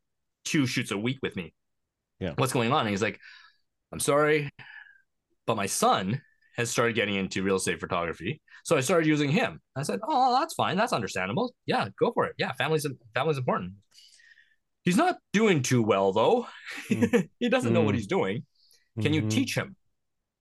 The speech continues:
Speaker 1: And I thought, "I don't wanna teach my competition, but here, I'll have a beer with him." And I had a beer with
Speaker 2: Yeah.
Speaker 1: him. Nice,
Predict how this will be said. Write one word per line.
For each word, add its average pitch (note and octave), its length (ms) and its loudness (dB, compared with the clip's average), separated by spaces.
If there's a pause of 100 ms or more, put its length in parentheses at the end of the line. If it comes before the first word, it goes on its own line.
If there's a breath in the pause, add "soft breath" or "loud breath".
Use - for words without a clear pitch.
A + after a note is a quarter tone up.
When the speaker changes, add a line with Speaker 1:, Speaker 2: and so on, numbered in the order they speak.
(840 soft breath)
Speaker 1:
And B2+ 120 -4
I A#2 60 -2
thought, G#2 300 -6 (460)
"I A#3 120 -2
don't G#4+ 100 -2
wanna B3+ 240 0 (460)
teach - 460 -4
my G2+ 160 -2
competition, G#2 1300 -4
but B2 280 -2 (1120)
here, - 240 0 (140)
I'll C3+ 100 2
have D#3 80 2
a C#3 40 -2
beer B2+ 160 2
with F2+ 100 -4
him." - 100 -14 (240)
And A2+ 100 -2
I F2+ 40 -2
had C3+ 140 -2
a G3 40 -4
beer D#3+ 120 4
with D#3+ 120 4
Speaker 2:
Yeah. E3 60 2
Speaker 1:
him. E3+ 120 -4 (340 loud breath)
Nice, E3+ 300 -2